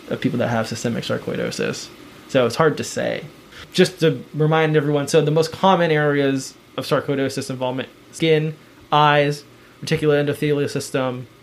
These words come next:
M S K, exocrine glands, then the heart. So, I mean, it's not high up there. Kidney, central nervous system. Pulmonary is the most common.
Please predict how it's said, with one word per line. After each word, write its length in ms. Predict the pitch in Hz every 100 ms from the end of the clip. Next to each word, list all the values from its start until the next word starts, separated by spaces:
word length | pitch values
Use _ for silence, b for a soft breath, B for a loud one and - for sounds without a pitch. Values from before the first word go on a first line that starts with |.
| - - - - - - - -
M 120 | 156
S 120 | 143
K, 460 | - 151 135 131 131 - - - - - - - - - -
exocrine 380 | 160 156 147 151
glands, 400 | 139 139 131 127 -
then 180 | 160
the 80 | 156
heart. 420 | 139 180 143 127
So, 100 | -
I 20 | 143
mean, 160 | 139
it's 120 | 131
not 200 | 160 170
high 220 | 135 139 139
up 160 | 143
there. 320 | 135 127 123 - -
Kidney, 540 | - 165 151 151 143 143 -
central 280 | 151 139 131
nervous 260 | 131 123
system. 400 | 117 117 120 117 - B B
Pulmonary 800 | - 214 214 196 175 160 151 147
is 220 | 160 131
the 140 | 135 131
most 340 | 135 147 139
common. 480 | - - 107 110 107